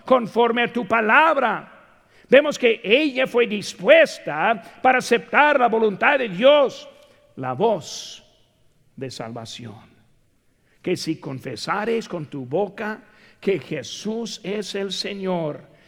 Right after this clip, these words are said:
y creyeres en tu corazón que Dios le levantó a los muertos, serás salvo. Gloria a Dios en las alturas. Los pastores escucharon,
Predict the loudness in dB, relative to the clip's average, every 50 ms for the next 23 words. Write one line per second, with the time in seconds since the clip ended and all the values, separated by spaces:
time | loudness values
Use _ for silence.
0 | _ _ -6 -6 -6 -4 -4 -4 -4 -2 -4 0 4 4 4 4 4 2 0 -6
1 | -8 -8 -8 -4 -2 -2 -2 -2 -2 -4 -6 -6 -4 -4 -6 -4 -2 -2 0 0
2 | 0 0 0 0 -2 -4 -4 -6 -8 -6 -4 -2 0 0 0 -2 -6 -8 -8 -4
3 | -4 -4 -6 -8 -14 -20 -20 _ _ _ _ _ _ _ _ -20 -20 -14 -12 -10
4 | -8 -6 -6 -8 -8 -10 -12 -16 -18 -18 -20 _ _ _ _ _ _ _ _ _
5 | _ _ _ _ _ -20 -20 -20 -20 -20 -20 -20 _ _ _ _ _ _ _ _
6 | _ _ _ _ _ _ _ _ _ _ _ _ _ _ _ _ _ _ -14 -12
7 | -10 -8 -8 -8 -10 -10 -10 -12 -12 -14 -18 -20 -20 -20 -18 -18 -20 -20 -20 _
8 | _ _ _ _ _ _ _ _ _ _ _ _ _ _ _ _ -20 -20 -20 -20
9 | -18 -18 -18 -18 -18 -20 -20 -20 -20 -20 -20 _ _ -20 _ _ _ _ _ _
10 | _ _ _ _ _ _ _ _ _ _ _ _ _ _ _ -12 -12 -12 -10 -12
11 | -14 -14 -10 -10 -8 -6 -6 -6 -6 -8 -12 -14 -12 -14 -16 -16 -16 -20 -20 -20
12 | -20